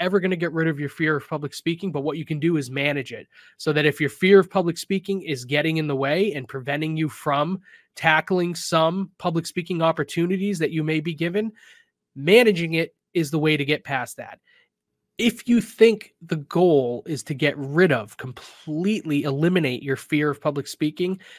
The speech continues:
then you'll be wasting time pursuing an impossible goal. You're probably always gonna be scared of public speaking, and we're gonna talk about some of the whys behind that in a couple minutes. You're not gonna get rid of that fear, but what you can do is manage it,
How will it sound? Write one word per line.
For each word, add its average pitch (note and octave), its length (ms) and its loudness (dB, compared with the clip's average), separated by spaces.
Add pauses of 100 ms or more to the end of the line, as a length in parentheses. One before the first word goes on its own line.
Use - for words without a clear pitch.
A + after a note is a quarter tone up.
(140)
then D3 120 -2
you'll D#3 100 4
be D3 140 0
wasting D#3 480 0
time D3 280 0
pursuing C#3+ 600 -4
an B2+ 80 -6
impossible B2+ 600 -6
goal. B2 360 -10 (300)
You're C#3+ 80 -6
probably F#3 400 2
always G#3 360 6
gonna G3 160 4
be F3+ 120 -2
scared F3 340 0
of D#3+ 80 -4
public D#3+ 260 -4
speaking, D#3+ 440 -6
and C#3 60 -4
we're C#3 80 -4
gonna C#3 120 -4
talk D3+ 300 -2
about C3+ 180 -2
some D3+ 160 -4
of C#3+ 60 -2
the C3+ 80 -4
whys C#3+ 420 2
behind B2+ 380 -4
that A#2+ 180 -6
in B2+ 80 -12
a B2+ 60 -6
couple - 280 -8
minutes. - 380 -10 (380)
You're D3 80 -2
not E3 120 2
gonna A3+ 140 6
get A#3+ 120 4
rid B3 100 4
of A3+ 80 4
that G3+ 160 2
fear, F3+ 140 2
but D#3 100 2
what E3+ 120 0
you E3+ 60 -4
can E3 100 -2
do F3+ 140 2
is C#3 140 0
manage E3+ 360 0
it, F#3+ 160 0